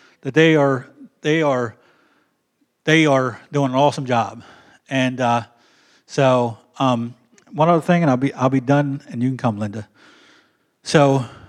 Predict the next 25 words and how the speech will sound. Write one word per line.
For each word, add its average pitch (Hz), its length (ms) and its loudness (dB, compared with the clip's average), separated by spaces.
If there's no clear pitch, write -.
I'm 147 80 -2
gonna 147 80 2
put 175 140 4
a - 40 2
plug 170 300 4
in 139 80 0
here 143 180 0
for, 147 280 0
for 131 180 0
Wednesday 143 300 0
night 139 180 0
prayer. 110 440 -2
I'm 156 60 -8
gonna 156 80 -6
tell 190 160 2
you 185 100 4
what, 180 140 4
if 143 80 -2
you 190 160 0
ain't 196 180 0
doing 170 200 2
nothing 151 220 0
on 147 160 -2
Wednesday 147 300 -2
nights, 135 460 -6